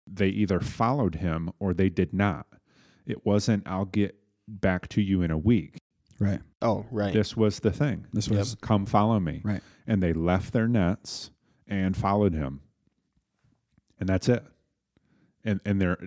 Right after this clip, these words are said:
Speaker 1: their entire lives are different from that
Speaker 2: Well,
Speaker 1: point going forward.
Speaker 2: Right. And, like, it keeps going, uh, going on from there that, uh, he saw two other brothers,
Speaker 1: Mm-hmm.
Speaker 2: James, son of Zebedee, and his brother John.
Speaker 1: Mm-hmm.
Speaker 2: They're in a boat with their father Zebedee preparing their nets.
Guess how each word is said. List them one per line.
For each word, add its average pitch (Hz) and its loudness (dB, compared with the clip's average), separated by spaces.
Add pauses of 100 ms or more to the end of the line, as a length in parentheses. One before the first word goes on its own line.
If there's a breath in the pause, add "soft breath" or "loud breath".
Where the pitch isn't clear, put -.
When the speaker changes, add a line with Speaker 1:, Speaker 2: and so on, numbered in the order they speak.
Speaker 1:
their 98 0
entire 92 2
lives 92 -2
are 87 -2
different 85 -4
from 87 -8
that 107 2
Speaker 2:
Well, 131 4
Speaker 1:
point 90 2
going 80 -2
forward. 76 -4
Speaker 2:
Right. 139 4
And, 117 2
like, 123 2
it 120 2
keeps 123 4
going, 120 6 (380 soft breath)
uh, 104 2
going 117 6
on 113 4
from 113 0
there 110 4
that, 110 2 (120)
uh, 101 -4
he 110 -2
saw 113 0
two 113 2
other 110 6
brothers, 104 2
Speaker 1:
Mm-hmm. 90 -2
Speaker 2:
James, 113 4
son 113 2
of 107 2
Zebedee, 107 2 (240 soft breath)
and 104 0
his 104 0
brother 98 2
John. 113 2
Speaker 1:
Mm-hmm. 90 -2 (100)
Speaker 2:
They're 107 4
in 107 6
a 107 2
boat 107 2
with 95 -2
their 104 -2
father 104 -2
Zebedee 101 -2
preparing 107 -2
their 98 2
nets. 95 -2